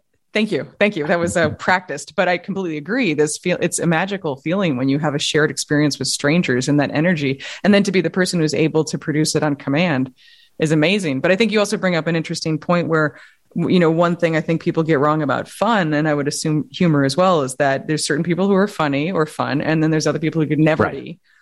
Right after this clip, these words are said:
Speaker 1: And there's
Speaker 2: No.
Speaker 1: this divide, and you're never gonna be able to bridge that divide.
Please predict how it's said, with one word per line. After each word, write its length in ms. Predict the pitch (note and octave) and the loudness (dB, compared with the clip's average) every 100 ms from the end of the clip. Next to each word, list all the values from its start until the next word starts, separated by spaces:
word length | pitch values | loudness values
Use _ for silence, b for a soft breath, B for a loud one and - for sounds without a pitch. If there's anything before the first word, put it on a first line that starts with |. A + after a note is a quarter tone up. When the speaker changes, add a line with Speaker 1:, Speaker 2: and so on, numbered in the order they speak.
| _ | _
Speaker 1:
And 100 | F#3 | -2
there's 100 | F3+ | 0
Speaker 2:
No. 40 | - | 0
Speaker 1:
this 160 | - | -2
divide, 640 | - E3 D#3 - C3+ D3+ - | -8 -6 -4 -2 -4 -4 -4
and 380 | E3 D#3+ D3 - | -2 -2 -2 -2
you're 120 | E3+ | 2
never 260 | E3 D#3+ E3 | 2 0 -2
gonna 120 | D#3+ | -2
be 60 | |
able 100 | D#3 | -2
to 60 | D3 | -2
bridge 220 | B3+ C#4+ | -2 2
that 140 | F#3+ C#3+ | 0 0
divide. 380 | C#3 D#3 D3+ | -2 -2 -2